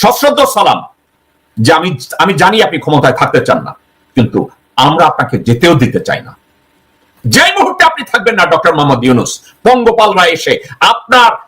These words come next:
যত সংস্কার আপনি করে গেছেন এই চুরাশি বছর বয়সে, তারা দুই দিনে এগুলো ধ্বংস করে দেবে। তাড়াহুড়া করবেন না, আপনার যত দিন ওখানে থাকতে হয় থেকে সংস্কারগুলোর স্থায়ী রূপ দেন।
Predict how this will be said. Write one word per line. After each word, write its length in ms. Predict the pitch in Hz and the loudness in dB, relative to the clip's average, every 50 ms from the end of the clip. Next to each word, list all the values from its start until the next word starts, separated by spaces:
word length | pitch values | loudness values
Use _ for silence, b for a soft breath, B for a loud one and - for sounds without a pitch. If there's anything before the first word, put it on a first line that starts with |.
| - 127 - | -4 0 2
যত 160 | 359 403 392 415 403 403 - - | 2 2 4 4 2 2 2 0
সংস্কার 460 | 349 392 381 - - - 719 - - - - - - _ _ _ _ - 226 | 0 0 0 -2 0 2 2 4 2 2 -2 -12 -20 _ _ _ _ -2 -2
আপনি 140 | 262 262 277 - - | 0 0 -2 0 2
করে 140 | 311 330 330 | 2 2 4
গেছেন 240 | 330 320 - 339 330 330 320 | 2 0 2 2 2 2 0
এই 60 | 320 - | -2 0
চুরাশি 280 | 339 403 403 381 - 349 339 | 2 2 2 2 2 0 0
বছর 200 | 311 605 - - - 214 | 0 0 2 2 2 4
বয়সে, 280 | 202 - - - - - - - _ - | 2 2 0 -2 -6 -8 -8 -6 _ 0
তারা 160 | 147 143 127 113 - - _ _ _ _ _ - | 0 2 0 0 -2 -8 _ _ _ _ _ -2
দুই 240 | 117 117 269 320 320 302 | 2 4 4 4 4 4
দিনে 120 | 269 233 208 165 | 2 0 0 0
এগুলো 160 | 139 135 117 98 | 2 0 0 2
ধ্বংস 180 | 156 165 151 - 127 - | 2 0 2 0 -2 -2
করে 120 | 101 87 - | -2 -2 -4
দেবে। 160 | - - - - _ _ _ _ _ _ _ _ _ _ _ _ _ _ _ _ _ _ _ _ _ _ _ _ _ _ _ _ _ _ _ _ _ _ _ _ _ _ _ _ _ _ _ _ _ _ _ _ - | -4 -10 -20 -20 _ _ _ _ _ _ _ _ _ _ _ _ _ _ _ _ _ _ _ _ _ _ _ _ _ _ _ _ _ _ _ _ _ _ _ _ _ _ _ _ _ _ _ _ _ _ _ _ -2
তাড়াহুড়া 360 | - - 170 - 175 170 - - - | 0 2 2 2 2 2 0 2 0
করবেন 240 | - - - - - - | -2 -2 -2 -8 -10 -14
না, 80 | - - _ _ _ _ _ _ _ _ _ _ _ _ _ _ _ _ _ _ _ _ _ _ _ _ _ _ _ _ - 120 | -20 -20 _ _ _ _ _ _ _ _ _ _ _ _ _ _ _ _ _ _ _ _ _ _ _ _ _ _ _ _ -4 -2
আপনার 180 | - - 135 - - | 0 2 0 2 2
যত 140 | 156 - 185 156 139 | 2 2 2 2 2
দিন 140 | 165 180 165 160 156 | 2 4 4 2 2
ওখানে 200 | - 147 147 - - | 2 2 0 0 0
থাকতে 180 | 143 143 - 135 110 | -2 0 0 2 2
হয় 140 | 127 131 - - | 2 2 0 0
থেকে 180 | - - - 87 - - _ _ _ - - | -2 -4 -4 -4 -8 -10 _ _ _ -4 0
সংস্কারগুলোর 640 | 139 147 156 139 - 147 123 110 120 117 110 95 - - - - 196 - | 2 2 2 2 0 -2 -2 0 0 0 2 0 -2 -4 -4 -2 -2 -2
স্থায়ী 300 | - - - 247 254 196 | -2 -2 -2 0 0 0
রূপ 160 | 165 143 - - - | -2 -4 -6 -4 -6
দেন। 140 | - - - | -6 -6 -8